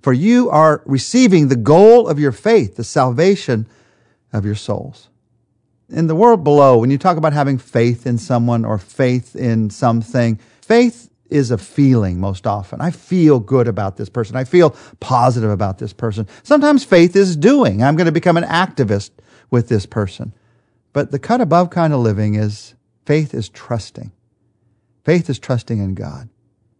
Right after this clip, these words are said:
A-, and to see how different your faith really is, I want you to look with me at four things Peter tells us in these verses we just read about faith. Four ways that actually you trust God as you have faith.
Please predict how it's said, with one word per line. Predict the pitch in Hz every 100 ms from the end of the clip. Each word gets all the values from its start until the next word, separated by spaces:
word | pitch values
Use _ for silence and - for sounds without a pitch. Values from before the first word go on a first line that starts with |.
| _ _ _ _ _ _ -
A-, | 151 156
and | 151
to |
see | 131 262 277 -
how | 135 185
different | - 123 185 - 127 -
your | 127 151
faith | - 151 139 131 120
really | 120 107 104 120
is, | 104 117 - _ _ _ _ _ _ _ -
I | 147
want | 220
you | 190
to | 151
look | 131 165
with | 143 120
me | 123 117
at | - 120
four | - 180 208 185
things | 175 151 123
Peter | - 151 135
tells | - 127 113
us | 92
in | 113 107
these | 101
verses | 113 110 98
we | 92
just | 101 -
read | 104 104 - _ _ _ _ _ -
about | 107 117 -
faith. | - 113 104 -
Four | - 214 240
ways | 185 175 127 107 117 -
that | 127
actually | 143 127 131
you | 110 185
trust | 190 - 202 214 - 110
God | 156 190 104 92 113 - _ _ _ _ -
as | 143 175 151
you | 147 147
have | 135 139 127
faith. | - 156 123 123